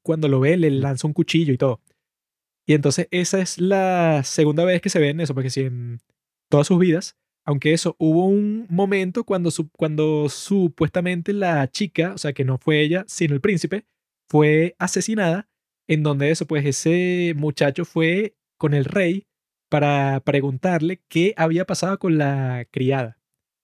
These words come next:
Speaker 1: cuando obviamente que él nunca se iba a imaginar que el príncipe en realidad era ella.
Speaker 2: Mm.
Speaker 1: Porque
Speaker 2: Y,
Speaker 1: eso,
Speaker 2: y
Speaker 1: pues,
Speaker 2: lo de los
Speaker 1: te
Speaker 2: dados y la cosa.
Speaker 1: muestran que eso, que el príncipe, o sea, que e-, e-, ese es un, ese es un buen detalle,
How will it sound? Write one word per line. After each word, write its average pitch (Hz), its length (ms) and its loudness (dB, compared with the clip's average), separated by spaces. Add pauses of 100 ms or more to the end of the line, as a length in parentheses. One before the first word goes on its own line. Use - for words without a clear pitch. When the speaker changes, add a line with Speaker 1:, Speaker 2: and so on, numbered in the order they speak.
Speaker 1:
cuando 139 480 0
obviamente 147 520 0
que 147 80 -4
él 139 180 -2
nunca 156 400 0
se 160 180 0
iba 151 200 2
a - 100 -14
imaginar 151 640 -2
que 165 80 -2
el 135 120 0
príncipe 180 460 -2
en 165 80 -4
realidad 147 380 0
era 156 260 2
ella. 131 320 -2 (300)
Speaker 2:
Mm. 127 80 -2 (1120)
Speaker 1:
Porque 139 280 6
Speaker 2:
Y, - 40 6
Speaker 1:
eso, 160 140 2
Speaker 2:
y - 20 0
Speaker 1:
pues, 160 180 0
Speaker 2:
lo - 120 2
de 104 60 -2
los 156 120 2
Speaker 1:
te 156 80 4
Speaker 2:
dados 151 360 4
y 147 160 0
la - 60 -12
cosa. 156 340 -16
Speaker 1:
muestran 160 380 0
que 180 120 -2
eso, 175 160 -4
que 165 100 0
el 143 100 0
príncipe, 156 640 -2
o 151 80 -8
sea, 147 180 2
que 147 100 -2
e-, 147 120 -4 (100)
e-, 151 80 -2
ese 156 160 -2
es 156 40 2
un, 180 100 2
ese 165 100 -4
es 160 120 -4
un 165 160 0
buen 185 640 -6
detalle, 147 640 -2